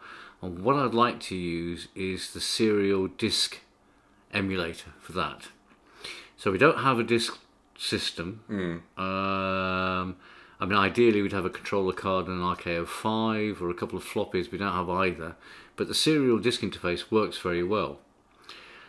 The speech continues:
Speaker 1: Now, I got as far as being able to talk to the console and booting from the serial disk, and then discovered another intermittent problem with the eight F.
Speaker 2: Mm.
Speaker 1: And that was a,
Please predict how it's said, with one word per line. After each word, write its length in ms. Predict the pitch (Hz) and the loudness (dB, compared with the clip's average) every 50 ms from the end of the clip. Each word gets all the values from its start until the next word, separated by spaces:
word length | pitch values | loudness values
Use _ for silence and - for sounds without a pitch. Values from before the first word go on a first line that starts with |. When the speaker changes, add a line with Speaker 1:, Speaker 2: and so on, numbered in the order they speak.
| - _ | -10 _
Speaker 1:
Now, 80 | - 95 | 2 2
I 100 | 98 98 | 4 4
got 300 | 95 - - 135 156 170 | 2 4 4 4 6 6
as 140 | 170 139 - | 4 2 0
far 640 | - - - 127 117 113 110 110 107 104 90 - - | -2 -4 -2 0 2 4 4 4 2 2 -2 -4 -4
as 720 | 92 95 92 92 90 87 87 87 85 87 87 80 - - | -4 -2 0 0 0 -2 -2 -2 -4 -4 -6 -8 -10 -10
being 180 | - - 87 87 | -10 -6 -4 -4
able 80 | 87 87 | -4 -4
to 80 | - - | -6 -4
talk 180 | - 117 113 - | -4 -4 -4 -4
to 60 | - 90 | -6 -8
the 80 | - | -4
console 540 | - 120 123 117 - - 170 190 285 277 - - _ _ _ _ _ _ _ - - - - - - - - - - | -2 -2 -2 0 2 4 4 4 4 2 -2 -8 _ _ _ _ _ _ _ -20 -20 -20 -20 -20 -20 -20 -20 -6 2
and 600 | 110 110 107 104 104 101 101 98 98 98 95 90 - - _ _ _ | 4 6 6 6 6 4 0 -2 -2 -2 -4 -6 -8 -14 _ _ _
booting 380 | - 131 151 160 - - 117 - | 4 4 4 4 4 2 0 0
from 120 | - 98 | 0 -2
the 60 | 90 | -4
serial 320 | 85 - 104 92 92 92 87 | -2 0 2 2 2 2 2
disk, 400 | 92 98 101 104 - - - - - - - - - - - | 2 2 2 2 0 -4 -10 -14 -18 -20 -20 -20 -20 -10 -6
and 120 | - 127 127 | -2 2 2
then 220 | 127 127 123 117 | 4 4 2 2
discovered 540 | 110 110 - - - 117 104 95 101 98 90 | 0 -2 -2 2 4 4 4 4 4 2 2
another 480 | 95 95 101 101 95 101 101 98 95 - | 0 0 0 2 4 4 4 4 4 2
intermittent 520 | 101 101 90 - 110 98 98 - 95 85 | -2 -6 -6 -4 -4 -2 -2 -4 -6 -6
problem 460 | - 101 92 87 95 95 95 92 92 90 | -4 -4 -2 -2 -2 -2 -2 -2 -2 -2
with 140 | 92 87 | -2 -2
the 260 | 90 92 92 92 90 92 - - - | -2 -2 -2 -2 -4 -6 -10 -12 -6
eight 240 | 98 95 90 - - | -6 -4 -4 -4 -2
F. 420 | 95 82 76 - - - - - - _ _ - - - - | -2 -2 -2 -4 -8 -12 -16 -18 -20 _ _ -20 -20 -12 -8
Speaker 2:
Mm. 360 | 113 101 98 92 90 87 85 82 - | -6 -4 -4 -4 -4 -4 -6 -6 -4
Speaker 1:
And 280 | 90 90 92 90 85 | -2 -2 -2 -2 0
that 300 | 90 95 95 90 - - - | 0 0 -2 -2 -6 -8 -6
was 340 | 95 98 95 92 87 - - - | -4 -2 -2 -4 -4 -8 -8 -6
a, 580 | 101 101 98 98 95 92 92 92 92 92 90 - | -4 -2 0 0 0 0 -2 -2 -2 -4 -6 -10